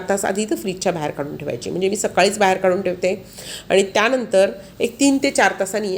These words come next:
आपण त्या, त्याला अशा तऱ्हेने रवीच्या साहाय्याने घुसळून घ्यायचं आहे. अगदी दोन मिनिटात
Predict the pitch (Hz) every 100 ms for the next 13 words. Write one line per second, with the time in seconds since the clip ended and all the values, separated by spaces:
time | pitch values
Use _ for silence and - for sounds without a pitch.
0 | - 202 196 190 180 - 190 175 - 202
1 | 202 190 165 175 233 165 - 180 165 147
2 | 214 262 - 180 156 147 123 - 101 -
3 | - - 208 226 285 202 233 269 311 277
4 | 233 220